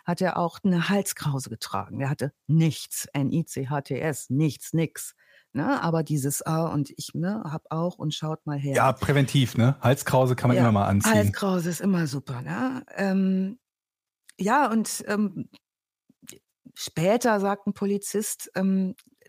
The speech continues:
Speaker 1: der hat dann Claires Tod in seiner Freizeit noch mal untersucht. Es gab wohl offenbar einen pensionierten Polizisten, der da noch mal irgendwie interessiert war.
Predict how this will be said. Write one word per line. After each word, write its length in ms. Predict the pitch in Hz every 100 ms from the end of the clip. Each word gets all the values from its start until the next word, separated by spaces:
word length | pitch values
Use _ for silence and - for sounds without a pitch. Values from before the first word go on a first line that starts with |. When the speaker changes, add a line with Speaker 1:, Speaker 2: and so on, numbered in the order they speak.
| _ _ _ _ 180
Speaker 1:
der 120 | 175
hat 160 | 185
dann 160 | 202 185
Claires 360 | - 190 185 -
Tod 240 | 220 220
in 120 | 185
seiner 280 | 185 180 175
Freizeit 720 | - 214 320 403 - 156 -
noch 160 | - -
mal 180 | 170 165
untersucht. 880 | 165 175 170 160 185 - - - - _
Es 220 | 165 -
gab 360 | 175 190 - -
wohl 160 | 165
offenbar 540 | 170 185 175 180 185 185
einen 260 | 165 160 - - -
pensionierten 600 | 180 185 160 160 240 190
Polizisten, 600 | 185 175 - - - 170
der 140 | 165
da 120 | 170
noch 180 | 170 175
mal 120 | 190
irgendwie 280 | 180 185 170
interessiert 640 | 170 165 165 - 180 190 196
war. 220 | 190